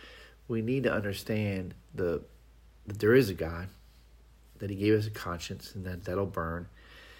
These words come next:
and that we need to listen to that conscience. But we can numb our conscience, and one thing leads to another, and that's how sin is. And so to, to repent of your sin, to move on with a holy God, and to understand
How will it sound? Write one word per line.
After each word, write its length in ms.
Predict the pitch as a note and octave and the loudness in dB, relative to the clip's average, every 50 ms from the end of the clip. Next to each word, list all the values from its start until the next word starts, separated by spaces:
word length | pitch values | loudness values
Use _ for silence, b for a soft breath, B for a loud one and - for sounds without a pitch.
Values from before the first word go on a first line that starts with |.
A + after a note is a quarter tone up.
| B B B B - | B B B B -8
and 560 | - G2 F#2+ F2+ F2+ F2+ F2 E2+ E2 D2+ - - - - - - | -4 -4 -2 -2 -2 -4 -4 -6 -6 -10 -14 -18 -20 -20 -12 -4
that 380 | - A2 G2 G2 F#2 - - - - - - - - - - - - - | 0 0 2 2 0 -2 -4 -10 -18 -20 -20 -20 -20 -20 -20 -20 -18 -10
we 140 | - A#2 A#2 | -8 -6 -4
need 160 | A2+ A#2 A2 | -2 -2 0
to 60 | G#2 | 2
listen 320 | G#2 G#2+ G#2+ G#2 - - G2+ | 2 2 2 0 0 -4 -4
to 40 | G2+ G2+ | -2 -2
that 120 | E2+ D#2+ | -2 -2
conscience. 440 | - - C3 C#3 C#3 - - E2+ E2 | -2 -2 -2 -2 -2 -2 -6 -8 -6
But 120 | - E2 | -4 -2
we 120 | F#2+ A2+ G#2+ | -2 0 0
can 220 | G#2+ B2+ A2+ A2 | 0 -2 0 2
numb 200 | A2+ B2 C#3+ C3+ | 2 2 2 2
our 100 | G#2+ F#2+ | 0 -2
conscience, 600 | D#2+ - - D2 C2+ C2 - - C#2+ - - - | -2 -4 -8 -8 -10 -10 -10 -12 -14 -14 -10 -8
and 200 | F#2+ F#2 F2+ E2 - B B B B B B - | -8 -8 -8 -10 -12 B B B B B B 0
one 220 | A2 A2 A2 G#2 | 2 2 2 2
thing 260 | G#2+ G#2 G2+ G2+ G2+ | 2 -2 -2 -2 -2
leads 240 | G2 G2 F#2 E2+ - | -2 -2 -2 -4 -6
to 140 | - - G2 | -8 -6 -6
another, 320 | E2+ D#2+ D#2+ D#2+ E2 D#2 - - B B B B B B B B B B | -6 -6 -6 -6 -6 -8 -10 -12 B B B B B B B B B B
and 80 | - G#2+ | -2 0
that's 200 | G#2+ G2+ G#2 - | 2 0 0 -2
how 180 | G2+ F2+ F2 | -4 -4 -4
sin 380 | E2+ - - - G2+ F2 E2 D#2 - - | -6 -8 -8 -6 -4 -4 -4 -6 -8 -10
is. 320 | - F#2 F2 E2 D2+ C#2 - | -10 -8 -8 -8 -10 -10 -10
And 140 | E2+ E2+ - | -10 -10 -4
so 320 | - - G#2 G2 F#2 F2 | -2 0 0 0 0 -2
to, 20 | - B B B B B B B B B - - - - - | -6 B B B B B B B B B -20 -20 -20 -18 -18
to 140 | - - G#2 | -8 -4 -4
repent 300 | G2 - A#2 B2+ A2 A2 | -4 -2 -2 -2 0 2
of 100 | A#2 A2 | 2 2
your 100 | A2 G#2+ | 2 2
sin, 500 | G#2+ - - A#2 A2 G#2+ G#2 G#2 G#2 C3 - - - - - - - - - | 0 0 0 0 0 0 0 -2 -4 -8 -12 -18 -20 -20 -20 -20 -20 -20 -18
to 140 | - - - | -14 -8 -4
move 220 | G#2 G#2 G#2 G2+ | 0 0 0 0
on 400 | G2+ G2+ G2 F#2+ F#2+ F#2+ F#2 G2 - b b b b b b b - | 0 -2 -2 -2 -2 -4 -4 -6 -10 b b b b b b b -10
with 120 | - F2 | -10 -8
a 40 | E2 | -8
holy 360 | E2 - - C3 C#3 C#3 A#2+ | -6 2 6 8 8 8 8
God, 400 | E2+ F2 E2+ E2 E2+ E2+ F2+ - - - - - | 6 4 -2 -4 -4 -6 -8 -8 -10 -16 -14 -10
and 140 | - A#2+ A2 | -8 -4 -2
to 100 | G#2+ - | -2 -2
understand 680 | - B2 B2+ B2 G#2 - - A2 G2 F#2 F2+ F#2 F#2+ | -2 -2 -2 -2 -2 -4 -4 -4 -4 -4 -6 -8 -12